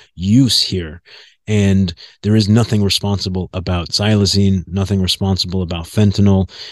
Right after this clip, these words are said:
um, or heroin, or any of these things that people choose to use,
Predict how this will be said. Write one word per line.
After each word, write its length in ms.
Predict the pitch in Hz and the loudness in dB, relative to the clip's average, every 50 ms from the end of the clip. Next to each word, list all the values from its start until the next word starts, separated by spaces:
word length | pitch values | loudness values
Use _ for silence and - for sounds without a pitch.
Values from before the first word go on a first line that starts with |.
| - - - | -20 -20 -10
um, 540 | - 92 90 90 90 87 87 90 85 71 - _ | -8 -4 -4 -2 -2 -2 -2 -2 -2 -4 -8 _
or 240 | - 95 98 92 85 | -4 0 0 0 0
heroin, 520 | - - - 127 117 110 107 107 107 104 - - | -2 0 2 4 4 6 6 4 4 2 2 -2
or 100 | 98 95 | -4 -2
any 280 | 98 113 123 117 107 | 0 2 2 2 2
of 60 | 98 92 | 2 0
these 260 | 98 90 - - - | 0 -2 -2 -2 -2
things 320 | 120 113 104 101 95 87 | 0 0 2 0 0 -2
that 160 | 95 92 - | -4 -6 -6
people 420 | - 104 98 - - 95 92 87 80 | -4 -6 -6 -4 -2 -2 -2 -2 -4
choose 420 | - - - - 107 107 95 - - | -4 -6 -2 2 2 2 2 0 -2
to 120 | - 92 | -4 -4
use, 540 | 87 90 113 120 107 95 85 82 82 - | 0 2 4 4 4 4 2 0 -4 -6